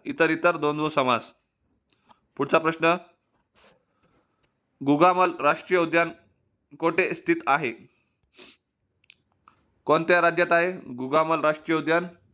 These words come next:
तर महाराष्ट्र या राज्यात आहे. ऑप्शन क्रमांक सी याचा करेक्ट आन्सर असेल. Thank you फ्रेंड्स, जर व्हिडिओ आवडला असेल तर लाईक करा आणि असेच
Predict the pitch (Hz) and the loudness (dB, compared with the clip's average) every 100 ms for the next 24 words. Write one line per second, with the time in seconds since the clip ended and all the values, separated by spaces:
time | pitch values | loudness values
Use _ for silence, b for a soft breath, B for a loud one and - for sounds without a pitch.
0 | _ _ _ _ _ - 139 120 135 143 | _ _ _ _ _ -8 -8 -4 -2 0
1 | 156 165 - 165 165 160 156 156 156 131 | 0 -2 -2 -2 0 0 -2 -2 0 -2
2 | - 127 - 147 160 160 160 - 165 165 | -4 -10 -8 -4 -4 -4 -6 -2 0 0
3 | 165 143 156 156 156 151 151 147 151 151 | -2 -6 -4 -2 -4 -2 -2 0 -2 -2
4 | 120 - _ _ _ _ _ _ _ _ | -6 -8 _ _ _ _ _ _ _ _
5 | _ _ _ _ _ _ _ _ _ _ | _ _ _ _ _ _ _ _ _ _
6 | _ _ _ _ _ _ _ 139 143 151 | _ _ _ _ _ _ _ 0 2 4
7 | 185 180 185 - 139 135 147 147 160 170 | 2 2 0 -2 -6 0 0 2 2 4
8 | 170 170 175 170 175 170 151 147 156 - | 4 4 2 2 0 0 0 0 0 0
9 | 165 165 - _ - 135 147 170 165 | 0 0 -6 _ -10 -4 -2 -2 -6